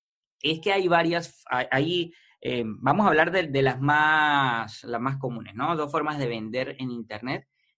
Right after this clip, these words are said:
y es a través de lanzamientos puntuales o de funnel evergreen. De lanzamientos puntuales, eh, estamos, me refiero a ello con cuando tú tienes una formación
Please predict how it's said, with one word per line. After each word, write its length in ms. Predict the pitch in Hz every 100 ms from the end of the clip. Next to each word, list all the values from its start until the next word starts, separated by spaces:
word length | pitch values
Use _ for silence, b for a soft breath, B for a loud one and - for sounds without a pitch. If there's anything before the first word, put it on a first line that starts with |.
| -
y 80 |
es 100 | 135
a 100 | 143
través 360 | 135 123 117 110
de 100 | 120
lanzamientos 800 | 123 123 117 123 135 139 139 139
puntuales 840 | - 120 110 143 156 185 240 277 _ _ _
o 140 | 139 131
de 160 | 127
funnel 440 | - 143 143 147 147
evergreen. 580 | 120 117 113 107 101 - _ b b b b
De 560 | - 131 147 151 147 147
lanzamientos 640 | 143 160 143 165 208 254 262
puntuales, 800 | 165 156 143 175 208 170 285 -
eh, 320 | - 147 147 139
estamos, 760 | 135 151 165 170 170 170 151
me 160 | 143 143
refiero 340 | 139 135 156
a 80 | 165
ello 260 | 165 185 190
con 380 | 139 123 113 110 _ _ _ _ _ _
cuando 360 | 139 135 135
tú 120 | 139 165
tienes 440 | 190 196 202 -
una 300 | 170 170 165
formación 800 | 160 147 135 131 - 151 123 107